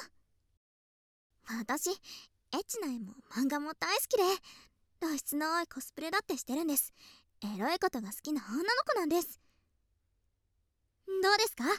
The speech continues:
私のこと、止めてくれますか？本当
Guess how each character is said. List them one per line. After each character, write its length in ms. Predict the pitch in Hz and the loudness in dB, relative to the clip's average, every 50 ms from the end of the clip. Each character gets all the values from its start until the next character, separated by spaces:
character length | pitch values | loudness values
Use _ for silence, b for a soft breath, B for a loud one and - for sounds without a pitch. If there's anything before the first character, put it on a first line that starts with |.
| B B B B B _ _ _ _ | B B B B B _ _ _ _
私 360 | - 320 269 262 - 320 - 359 | -8 -8 -6 -2 -2 -2 0 0
の 100 | 359 370 | 0 0
こ 120 | 403 415 | 0 0
と、 80 | 392 339 | 2 0
止 160 | 294 254 - _ _ _ _ _ _ _ _ - 220 202 | 0 -2 -4 _ _ _ _ _ _ _ _ -10 -4 -2
め 100 | 220 262 | 0 2
て 140 | - 349 - | 2 2 2
く 100 | - 302 | 0 0
れ 80 | 311 | 0
ま 100 | 330 381 427 | 0 -2 -2
す 60 | - | -4
か？ 120 | - 302 | -6 -6
本 80 | 226 262 | -4 -2
当 60 | 381 | -4